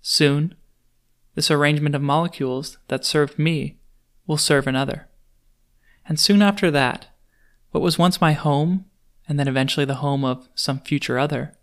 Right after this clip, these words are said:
will be claimed by entropy. In time, those molecules that made up my home will ultimately belong again to the worms and to the trees, and I have made peace with that.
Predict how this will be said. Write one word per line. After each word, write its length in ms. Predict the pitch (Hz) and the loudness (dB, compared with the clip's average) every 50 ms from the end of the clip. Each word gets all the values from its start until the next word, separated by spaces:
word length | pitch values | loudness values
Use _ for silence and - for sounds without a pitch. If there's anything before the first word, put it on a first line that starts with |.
| _ _ _ _ _ _ _ _ _ _ _ _ _ _ _ _ _ | _ _ _ _ _ _ _ _ _ _ _ _ _ _ _ _ _
will 100 | - 180 | 0 4
be 100 | 165 190 | 4 4
claimed 420 | 185 - - 185 175 175 175 170 165 | 4 2 2 2 4 4 4 4 4
by 120 | - 156 | 4 4
entropy. 520 | 147 156 165 - 160 147 - - 120 - - _ _ _ _ _ _ _ _ _ _ _ _ _ _ _ _ _ _ _ | 4 4 2 0 -2 -4 -4 -6 -8 -8 -10 _ _ _ _ _ _ _ _ _ _ _ _ _ _ _ _ _ _ _
In 160 | - 156 151 | 0 0 0
time, 440 | 147 - 151 147 143 147 156 165 160 | 2 0 0 2 2 2 2 2 2
those 160 | 151 143 135 | 0 0 0
molecules 640 | 147 143 139 143 147 156 151 151 - - 151 151 147 | 0 2 4 4 4 2 2 -2 -2 -4 -4 -2 -2
that 140 | - - - | -4 -6 -4
made 220 | 156 143 139 135 | -2 -2 0 0
up 120 | 147 - - | 0 -2 -2
my 140 | 185 151 143 | -2 -2 -2
home 300 | 135 139 143 143 147 147 | -2 -2 -2 -2 -2 -2
will 120 | 147 147 - | -4 -4 -4
ultimately 580 | - 160 180 180 - - 180 185 190 196 190 | -2 -2 -2 -2 -2 -2 -2 -2 -2 -2 -4
belong 340 | 180 170 170 156 156 156 156 | -2 -2 0 0 2 2 2
again 380 | 160 151 - 147 147 147 143 143 | 0 0 -2 -2 -2 0 -2 -4
to 100 | - - | -4 -2
the 100 | 147 143 | -2 0
worms 500 | 135 131 135 139 143 143 143 139 143 - | 0 0 0 -2 -2 -4 -4 -4 -6 -6
and 80 | - 139 | -6 -6
to 80 | - | -4
the 120 | 143 143 147 | -4 -4 -4
trees, 560 | - - - 131 123 120 123 - - - - _ _ _ _ _ _ _ _ _ _ _ _ _ - - - | -4 -2 -2 -2 -2 -2 -4 -6 -8 -12 -14 _ _ _ _ _ _ _ _ _ _ _ _ _ -20 -20 -10
and 100 | - 156 | -4 -2
I 80 | 147 147 | 0 0
have 140 | 165 160 180 | 0 0 0
made 180 | 175 175 165 | -2 -2 -2
peace 240 | 160 - 160 160 - | -2 0 -2 -2 -2
with 140 | - 135 - | -6 -8 -8
that. 240 | - 131 - 170 | -10 -10 -10 -12